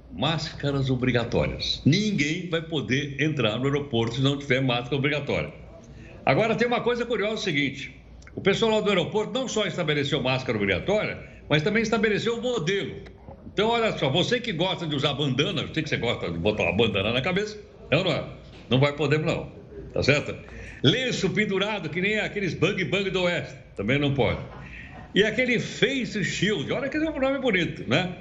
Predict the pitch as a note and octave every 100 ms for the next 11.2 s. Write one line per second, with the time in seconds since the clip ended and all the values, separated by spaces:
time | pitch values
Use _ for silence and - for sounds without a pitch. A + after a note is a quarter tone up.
0 | - D#3 G3+ F3+ A#2+ F#3+ G3+ E3 - C#3
1 | C3+ C3+ D3+ D3+ D3 C3 A#2+ A#2 D3+ D#3+
2 | G3 G#3 G#3+ G#3 F3+ - - D#3+ D#3+ F#3
3 | G3 D#3+ A#2 - - - - - - -
4 | - - C3 G#3+ G3 C#4 D4 C4 D3+ F3
5 | A#3+ G#3+ A3 - F3+ D3 E3+ C#3 A#3 B3
6 | A3 G3 G3+ G3 A3+ F3 F3+ G#3+ G#3 A#3+
7 | D#3+ B2 F#2+ - - - - - - B3
8 | A#3 F3+ D3+ - C#3 C3+ D3 D3+ D#3 F3
9 | - D#3+ C#3 D3 C#3+ B2+ C3 C3+ - C3
10 | A2+ B2+ B2+ G#2+ G2 F2+ F2+ A2 C3 G#2+
11 | D2+